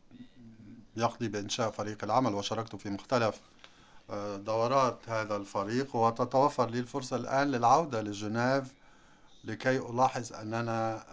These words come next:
آه، ما زلنا نعنى بهذه المهمة ونعكف عليها، وعلينا أن نتجه إلى الأمام.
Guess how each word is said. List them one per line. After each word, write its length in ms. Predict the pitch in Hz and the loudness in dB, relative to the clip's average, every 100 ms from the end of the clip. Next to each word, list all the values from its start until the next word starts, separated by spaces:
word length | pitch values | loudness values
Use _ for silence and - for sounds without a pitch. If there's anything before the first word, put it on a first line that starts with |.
| 113 | -6
آه، 680 | 113 104 101 101 98 98 98 101 - - - 113 | -4 -4 -6 -6 -6 -8 -12 -16 -20 -20 -12 -4
ما 140 | 117 | -2
زلنا 680 | 117 180 170 117 123 117 - - 104 | 6 6 6 6 4 4 0 -6 -2
نعنى 480 | 107 147 131 110 107 | 8 8 8 2 -4
بهذه 400 | 104 104 113 117 | -4 -4 -4 -4
المهمة 720 | 101 101 131 127 120 127 127 - _ - - 104 | -4 0 4 6 6 4 2 -14 _ -20 -12 -6
ونعكف 580 | 107 127 127 123 - | 4 6 6 4 -2
عليها، 640 | 98 98 117 123 120 117 113 | 0 2 2 2 2 2 0
وعلينا 920 | 107 92 98 113 117 110 110 107 - - 110 | -2 0 0 0 -2 -2 -4 -6 -10 -6 -2
أن 240 | 110 110 110 - - - - - | -2 -4 -10 -18 -20 -20 -20 -12
نتجه 800 | 104 104 - - 127 127 120 113 | -8 -8 -10 0 2 2 2 -2
إلى 400 | 110 104 101 98 | -4 -6 -4 -4
الأمام. 1200 | 92 98 - 104 98 98 104 117 127 143 156 156 | -4 -6 -8 -8 -6 -4 -2 0 2 0 -2 -6